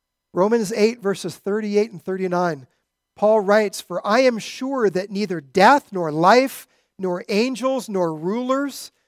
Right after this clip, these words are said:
nor things present, nor things to come, nor powers, nor height, nor depth,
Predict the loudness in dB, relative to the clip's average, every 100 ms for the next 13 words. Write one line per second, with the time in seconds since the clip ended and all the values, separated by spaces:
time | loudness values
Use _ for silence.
0 | _ _ -2 2 2 0 -4 -6 -8 -14
1 | 0 2 2 0 -4 -4 -18 _ _ -2
2 | 2 2 0 -4 -4 -6 -8 -8 -4 2
3 | 4 4 0 -8 _ _ -2 0 0 -4
4 | -4 2 4 2 0 -2 -6 -12 -18 _
5 | _ -6 -2 -2 -4 0 4 4 2 -6
6 | -20 _ _ _ _ _ _ _ _ _
7 | _ _ _ _ _ _ _ _ _ _
8 | _ _ _ _ _ _ _ -12 -10 -4
9 | 2 4 4 _ _